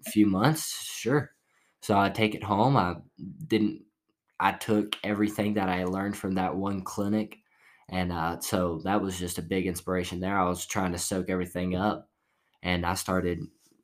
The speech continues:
writing stuff down and playing stuff over in my mind 'cause I knew I was fixing to take this mule home and train it. And I'd only been to one of your clinics at that point, but, uh,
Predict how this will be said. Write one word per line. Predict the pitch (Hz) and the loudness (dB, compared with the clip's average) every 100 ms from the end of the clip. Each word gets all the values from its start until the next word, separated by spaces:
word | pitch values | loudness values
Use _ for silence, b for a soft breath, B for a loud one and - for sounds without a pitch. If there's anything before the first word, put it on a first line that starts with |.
| - | 0
writing | 104 98 95 | 2 2 0
stuff | - 95 92 - | -2 -2 -2 0
down | 90 92 95 92 | 2 2 2 0
and | 87 85 - | 0 -4 -4
playing | 101 95 | 0 0
stuff | 92 98 98 | 0 -2 -2
over | 98 98 95 | -2 0 0
in | |
my | 90 | 2
mind | 90 90 98 | 2 2 0
'cause | - | -2
I | 87 | -4
knew | 87 | -2
I | 90 | -4
was | 90 | -4
fixing | 90 - 87 | -6 -6 -10
to | |
take | 95 87 | -8 -6
this | 87 90 92 | -6 -6 -4
mule | 80 | -4
home | - 90 92 92 | -2 0 0 0
and | 82 85 _ _ _ _ _ _ | -2 -8 _ _ _ _ _ _
train | - 95 104 | 0 4 6
it. | 90 | 4
And | 76 | 2
I'd | 90 90 | 0 2
only | 87 87 87 | 0 -2 -2
been | 82 95 92 | 0 0 0
to | - 87 82 - | -2 -2 -2 -4
one | 98 107 | 0 2
of | 107 98 | 2 0
your | 95 | -6
clinics | - 107 107 - | -2 -2 -2 -6
at | |
that | 92 80 - | -8 -8 -8
point, | 95 98 123 92 | -4 -2 -2 -4
but, | 90 87 | -6 -4
uh, | 82 | -6